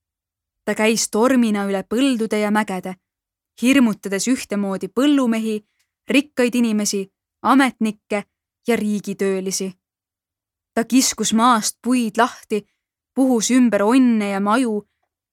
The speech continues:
pillutas katusekive, puhus veejõgedest maale. Niimoodi lõbutses ta. Siis jõudis ta ühe kivise mäe küljeni ning muudkui puhus ja puhus, aga see ei liikunud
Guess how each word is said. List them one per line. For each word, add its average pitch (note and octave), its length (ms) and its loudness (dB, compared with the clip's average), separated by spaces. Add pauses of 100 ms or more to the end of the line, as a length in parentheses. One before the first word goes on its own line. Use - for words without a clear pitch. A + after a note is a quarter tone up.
(180)
pillutas B3+ 560 2
katusekive, G#3+ 840 -2 (480)
puhus B3 380 0
veejõgedest A#3+ 760 0
maale. A3+ 480 0 (600)
Niimoodi G#3 500 2
lõbutses G3 600 -4
ta. F#3 140 -4 (920)
Siis C4+ 460 2 (220)
jõudis A#3 460 2
ta G3+ 80 -2
ühe A3 200 -2
kivise A#3 480 -2
mäe G#3+ 300 0
küljeni F#3 480 -4 (500)
ning A#3 180 2
muudkui A#3+ 440 4
puhus C4 540 0
ja G3+ 60 -2
puhus, G3 460 -4 (600)
aga C4+ 180 0
see D#4+ 140 0
ei D#4 140 2
liikunud A3+ 420 -2